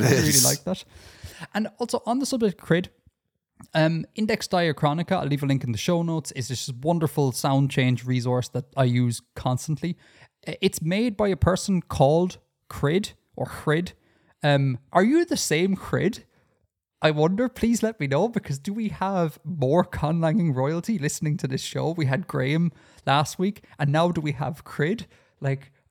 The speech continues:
Speaker 1: it, it, that would be astounding if that's the case. So do, do reach out and let us know. Um, 'cause it's a very unique name, a username. So I'd imagine, I would imagine this person might actually be the Crid,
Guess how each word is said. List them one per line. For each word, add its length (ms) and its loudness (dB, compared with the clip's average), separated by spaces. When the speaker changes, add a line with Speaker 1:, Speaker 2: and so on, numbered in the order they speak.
Speaker 1:
it, 300 -16
it, 140 -10
that 140 6
would 120 0
be 140 0
astounding 800 -2
if 120 -2
that's 240 -4
the 80 -8
case. 280 -4
So 300 -4
do, 180 -4
do 280 -2
reach 300 0
out 180 4
and 100 -4
let 140 0
us 160 -6
know. 300 -4
Um, 600 -4
'cause 140 2
it's 120 0
a 40 -4
very 220 0
unique 540 0
name, 400 -4
a 60 -2
username. 560 -2
So 120 -6
I'd 60 -4
imagine, 580 -4
I 100 -20
would 120 -14
imagine 260 -4
this 120 -4
person 380 -4
might 220 -2
actually 480 -6
be 400 -4
the 580 0
Crid, 540 -4